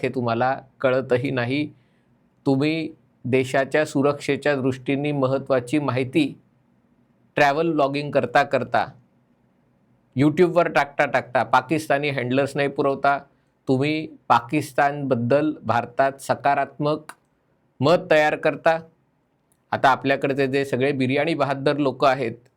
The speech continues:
अमन की आशावाले, ते पण याच गोष्टी करतायत.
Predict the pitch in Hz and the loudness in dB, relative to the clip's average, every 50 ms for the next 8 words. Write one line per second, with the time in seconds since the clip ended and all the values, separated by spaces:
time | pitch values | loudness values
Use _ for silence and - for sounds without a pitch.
0 | _ _ _ _ _ _ - 113 117 131 139 139 143 135 123 147 143 135 123 123 | _ _ _ _ _ _ 0 0 2 2 2 -2 -2 -4 -2 0 2 2 2 0
1 | - 135 131 127 123 123 120 - - - _ _ _ _ _ _ _ - 185 190 | 0 0 0 2 0 -2 -4 -8 -10 -14 _ _ _ _ _ _ _ -2 -2 0
2 | 190 208 196 196 196 196 196 196 196 185 - - 185 170 170 156 160 - 101 | 2 2 2 4 2 2 2 0 -2 0 2 0 2 2 2 2 2 -2 -4